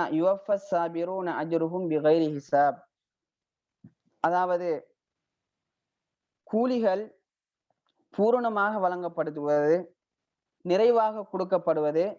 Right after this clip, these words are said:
பொறுமையாளிகளுக்குத்தான். எனவே நாம் பொறுமை கொள்கின்ற விடய-, விடயத்தில் கஞ்சப்படாமல் நாம் எவ்வளவு முடியுமோ,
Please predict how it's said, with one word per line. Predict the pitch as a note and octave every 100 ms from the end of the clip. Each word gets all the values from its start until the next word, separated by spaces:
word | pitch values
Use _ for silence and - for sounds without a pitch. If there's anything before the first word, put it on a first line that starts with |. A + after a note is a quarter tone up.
| -
பொறுமையாளிகளுக்குத்தான். | F3+ G3 G3+ F3 E3 E3 C#3+ C#3 C3 D3 C#3+ B2+
எனவே | - D3 D3 E3+ G#3 - - _ _ _ _ _ _ - _
நாம் | - E3+ F#3+ G3 D#3
பொறுமை | E3 F#3+ G#3 A#3 A3+
கொள்கின்ற | G3+ F#3+ F3+ D#3 D3+
விடய-, | D3+ D3+ - _ _ _ _ _ -
விடயத்தில் | D#3+ F3 E3+ F3+ F#3 F#3+ - _ _ -
கஞ்சப்படாமல் | F3+ G#3+ G3 F3+ D#3 D3 D3 D#3+ E3+ - _ _ _ _ _
நாம் | - F3 G3 F#3 - - _ _ _ _ _ _ _ _ -
எவ்வளவு | E3+ G#3+ A#3+ B3+
முடியுமோ, | A#3 G3+ G3 F3+ D3 -